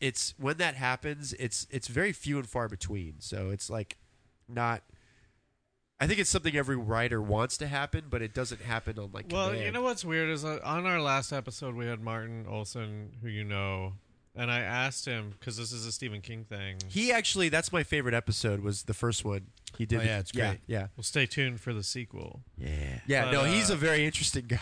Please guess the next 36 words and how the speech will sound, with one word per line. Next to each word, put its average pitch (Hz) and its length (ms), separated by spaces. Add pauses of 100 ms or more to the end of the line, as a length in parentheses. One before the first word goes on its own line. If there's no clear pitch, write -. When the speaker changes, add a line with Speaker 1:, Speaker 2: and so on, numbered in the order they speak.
Speaker 2:
but 156 140
I 165 100
asked 185 320
him, 143 180
like, 120 220
"Do 135 80
you 139 180
write 123 220
every 113 180
day?" 131 200
Because 110 220
that's 117 240
one 120 120
of 104 160
Stephen 113 340
King 107 420
on 117 220
writing. 113 720
He 127 140
says, 120 340
Speaker 1:
No, 175 80
Speaker 2:
like, 160 80
Speaker 1:
it's - 120
my 156 120
favorite. 143 360
Speaker 2:
"You 127 60
have 120 160
to 127 100
write 107 200
every 98 200
Speaker 1:
That, 170 140
Speaker 2:
day." 107 80
Speaker 1:
that 175 160
is 165 100
a 151 60
great 131 400